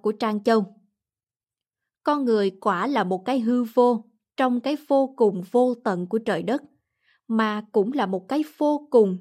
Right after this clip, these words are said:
trong cõi hư vô, một trung gian giữa hai thái cực, có mà không, không mà có. Cho nên nhìn đời không nên xem nó quá nặng, mà cũng không nên coi nó quá nhẹ,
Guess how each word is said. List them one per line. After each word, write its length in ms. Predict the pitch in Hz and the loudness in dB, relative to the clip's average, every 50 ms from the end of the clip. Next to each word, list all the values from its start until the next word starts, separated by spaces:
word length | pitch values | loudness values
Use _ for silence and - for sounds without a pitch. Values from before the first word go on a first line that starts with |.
| - - - _ _ _ - | -10 -20 -20 _ _ _ -6
trong 160 | 277 262 240 - | -4 -4 -4 -4
cõi 260 | - 196 175 202 226 220 | -4 -4 -2 -2 -4 -2
hư 180 | 254 254 254 247 | 0 0 0 -2
vô, 400 | 233 - 262 254 254 233 226 - _ _ _ _ _ _ _ _ _ _ _ _ | 2 4 4 6 6 4 0 -6 _ _ _ _ _ _ _ _ _ _ _ _
một 360 | 220 208 196 202 - - _ | -2 -2 -2 -2 -6 -8 _
trung 280 | 285 285 262 262 247 226 | -4 -2 -2 -2 0 0
gian 260 | 269 254 254 254 240 226 - _ _ | 0 0 0 0 -4 -6 -8 _ _
giữa 200 | - 190 208 208 | -2 0 0 0
hai 260 | 220 214 240 240 233 226 | 0 -2 -4 -4 -4 -6
thái 160 | 226 247 262 294 - - | -6 -8 -8 -8 -4 -4
cực, 160 | 220 180 - _ _ _ _ _ _ _ _ _ _ _ _ - | -4 -4 -4 _ _ _ _ _ _ _ _ _ _ _ _ 0
có 320 | 240 220 226 262 311 349 - _ _ _ | 0 2 2 0 -2 -4 -10 _ _ _
mà 240 | - 208 208 196 170 | -6 -4 -2 -2 -4
không, 380 | - _ - 233 233 233 226 208 - _ _ _ _ _ _ | -6 _ -2 0 0 0 0 -4 -6 _ _ _ _ _ _
không 440 | _ _ _ - 277 269 262 254 233 226 - _ _ _ | _ _ _ -2 0 0 0 0 -4 -6 -10 _ _ _
mà 220 | 214 196 185 170 - _ | -6 -6 -6 -6 -10 _
có. 320 | - 202 196 220 277 320 - _ _ _ _ _ _ _ _ _ _ _ _ | -4 -2 -2 -2 -4 -6 -8 _ _ _ _ _ _ _ _ _ _ _ _
Cho 120 | 262 247 | 0 0
nên 420 | 233 226 240 233 233 226 226 226 214 | 2 2 0 0 0 0 0 2 2
nhìn 280 | 220 208 180 180 175 | 2 2 2 0 -2
đời 300 | 165 202 196 185 180 180 180 - _ _ _ | 0 0 0 0 -2 -4 -6 -12 _ _ _
không 220 | - 302 277 277 | -4 -2 -2 0
nên 200 | 277 277 262 262 | -2 -2 -2 -4
xem 340 | - - - 262 254 247 240 | -4 -4 -4 -2 -2 -2 -2
nó 200 | 240 247 285 311 | -2 -2 -4 -4
quá 340 | - _ - 233 254 302 330 | -6 _ -2 -2 -2 -2 -4
nặng, 340 | 311 254 202 175 170 175 196 - _ _ _ _ _ _ _ | -4 -4 -4 -6 -6 -10 -14 -16 _ _ _ _ _ _ _
mà 160 | 233 233 226 | -4 -2 -2
cũng 280 | 226 233 226 196 233 285 | 0 0 0 0 0 -2
không 260 | - 302 269 262 254 | -4 -2 0 0 0
nên 200 | 269 269 262 262 | 0 0 -2 -4
coi 280 | - - 277 269 269 | -2 -2 0 0 0
nó 180 | 254 247 269 311 | 0 -2 -4 -4
quá 320 | 302 _ - 240 233 269 | -6 _ -2 -2 -2 -2
nhẹ, 420 | 320 320 294 233 196 180 175 175 | -4 -4 -4 -4 -4 -4 -6 -8